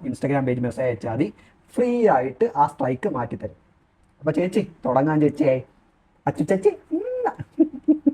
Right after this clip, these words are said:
ഉമ്മ വന്ന, ഉമ്മ എന്ന് പറഞ്ഞല്ല കേട്ടാ. ഞാൻ, ഞാൻ ഉമ്മ ഇങ്ങനെ ആക്കിയതാണ്. ഉമ്മ എന്ന് പറഞ്ഞല്ല, അച്ചു ചേച്ചി ഉമ്മ എന്ന് കേൾക്കണം. അല്ലെങ്കിൽ അച്ചു ചേച്ചി അല്ലല്ലോ അല്ലേ?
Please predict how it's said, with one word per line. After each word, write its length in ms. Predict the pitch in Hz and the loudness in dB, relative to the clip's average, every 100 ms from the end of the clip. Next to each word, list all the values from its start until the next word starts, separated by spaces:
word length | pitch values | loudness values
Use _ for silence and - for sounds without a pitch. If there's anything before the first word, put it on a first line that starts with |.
| - - 190 - - 160 | -2 -12 -12 -12 -12 -6
ഉമ്മ 260 | 151 220 | 0 2
വന്ന, 180 | 233 233 | 4 4
ഉമ്മ 300 | 208 170 214 | 2 -2 0
എന്ന് 120 | 240 | 2
പറഞ്ഞല്ല 280 | 247 226 202 | 2 2 4
കേട്ടാ. 300 | 185 165 123 - - - | 4 4 0 -6 -16 -2
ഞാൻ, 260 | 160 165 - - 185 147 | -2 0 -4 -6 -10 -4
ഞാൻ 100 | 160 | -2
ഉമ്മ 580 | 160 233 254 269 262 | -2 -2 -2 0 0
ഇങ്ങനെ 480 | 220 - - 180 180 | 0 -2 -2 2 4
ആക്കിയതാണ്. 520 | 151 - 214 196 156 - - | 2 4 2 4 -2 -4 -4
ഉമ്മ 200 | 151 147 | 0 2
എന്ന് 140 | 196 202 | 2 4
പറഞ്ഞല്ല, 220 | 170 151 | 2 0
അച്ചു 160 | 151 - | -2 -2
ചേച്ചി 180 | 170 | 0
ഉമ്മ 220 | 170 135 160 | 0 0 0
എന്ന് 140 | 170 | 0
കേൾക്കണം. 340 | 143 - - - - - _ - | -2 -2 -6 -6 -8 -20 _ -4
അല്ലെങ്കിൽ 340 | 120 123 131 | 0 2 4
അച്ചു 180 | 127 - | 2 0
ചേച്ചി 240 | 110 143 151 | -4 -2 -2
അല്ലല്ലോ 320 | 131 117 104 | -2 -4 -4
അല്ലേ? 260 | 101 101 | -6 -8